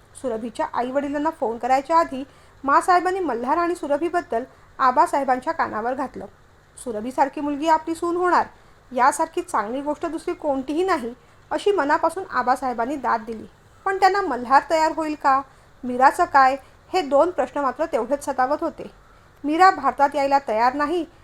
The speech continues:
आणि मल्हार तिकडे स्थायिक व्हायला तयार नाही, त्यामुळे आपापसातच ठरवून त्या दोघांनी हे नातं संपवून टाकलंय, असं सांगितल्यावर मात्र ते निश्चिंत झाले. "ठीक आहे, मग सुरुवातीची बोलणी तुम्ही करून घ्या, बाकी साखरपुडा लग्न कधी करायचं ते आपण नंतर ठरवू,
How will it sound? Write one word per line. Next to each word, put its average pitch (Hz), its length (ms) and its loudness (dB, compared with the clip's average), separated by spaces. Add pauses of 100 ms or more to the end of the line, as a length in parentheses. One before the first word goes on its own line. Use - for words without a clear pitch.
(160)
आणि 381 160 0
मल्हार 370 460 4 (120)
तिकडे 403 280 2
स्थायिक 381 320 2
व्हायला 311 280 4
तयार 269 220 4
नाही, 247 320 -6 (440)
त्यामुळे 339 320 4
आपापसातच 269 880 2
ठरवून 254 440 0
त्या 277 180 0
दोघांनी 254 460 -4
हे 320 120 -2
नातं 294 300 -2
संपवून 277 440 -4
टाकलंय, 247 340 -2 (500)
असं 285 240 2
सांगितल्यावर 269 540 0
मात्र 254 280 -4
ते 285 100 -6
निश्चिंत 254 420 -6
झाले. 247 280 -6 (580)
"ठीक 415 240 2
आहे, 339 160 2 (360)
मग 277 60 -8
सुरुवातीची 254 520 -4
बोलणी 311 260 -2
तुम्ही 311 260 -6
करून 262 300 -4
घ्या, 247 260 -2 (440)
बाकी 285 220 0
साखरपुडा 277 580 2
लग्न 254 260 -2
कधी 277 260 -2
करायचं 240 400 -2
ते 339 100 -4
आपण 330 240 0
नंतर 392 300 2
ठरवू, 277 320 0